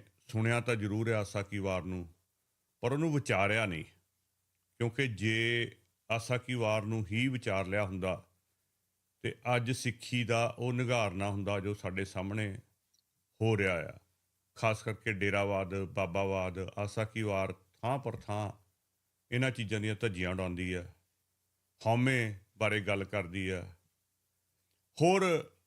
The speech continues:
ਬ੍ਰਾਹਮਣੀ ਕਰਮਕਾਂਡ ਜਿੰਨੇ ਸਾਡੇ ਵਿੱਚ ਆਏ ਹੋਏ ਆ, ਸਾਰੀ ਦੀ ਸਾਰੀ ਆਸਾ ਕੀ ਵਾਰ ਉਹਨਾਂ ਬਾਰੇ ਗੱਲ ਕਰਦੀ ਆ, ਹਰੇਕ ਕਰਮਕਾਂਡ ਬਾਰੇ।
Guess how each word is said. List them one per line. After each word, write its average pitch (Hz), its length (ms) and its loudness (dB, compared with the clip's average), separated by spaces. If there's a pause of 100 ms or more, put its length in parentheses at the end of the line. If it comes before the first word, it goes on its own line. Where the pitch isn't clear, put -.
(600)
ਬ੍ਰਾਹਮਣੀ 170 360 2
ਕਰਮਕਾਂਡ 123 600 0
ਜਿੰਨੇ 110 320 -2
ਸਾਡੇ 107 280 -2
ਵਿੱਚ 107 220 -4
ਆਏ 92 140 0
ਹੋਏ 95 280 -2
ਆ, 87 160 -4 (260)
ਸਾਰੀ 147 340 2 (180)
ਦੀ 120 140 -2
ਸਾਰੀ 120 340 0
ਆਸਾ 104 280 -2
ਕੀ 104 180 -6
ਵਾਰ 95 360 -2 (500)
ਉਹਨਾਂ 113 180 0
ਬਾਰੇ 95 200 2
ਗੱਲ 82 220 -2
ਕਰਦੀ 80 440 -6
ਆ, 85 80 -4
ਹਰੇਕ 113 360 -2 (280)
ਕਰਮਕਾਂਡ 90 460 -4
ਬਾਰੇ। 78 260 -8